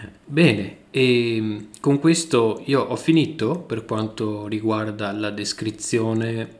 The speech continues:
mm, dei contenuti. Eh, per me è una cosa nuova,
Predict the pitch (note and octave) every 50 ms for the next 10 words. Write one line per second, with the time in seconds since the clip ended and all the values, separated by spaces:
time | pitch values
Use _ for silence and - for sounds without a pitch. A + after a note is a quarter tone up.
0 | - - A2+ G#2+ A2 A2 G#2+ G#2+ G#2 G#2 G2+ G2+ G2 - - - - - A#2 A#2
1 | G#2+ - A#2+ A2+ A2 - B2+ C3 C3+ B2 A2 - - - A#2 B2+ E3 - - -
2 | - - - - - - - - - - A2 A2+ A2+ - - B2 - C3+ C#3 D3+
3 | D3 - - A2+ A2+ A#2 A2 - - A#2 A2 B2+ C3 E3 F3+ C3 G#2+ - - -
4 | G3+ F#3+ -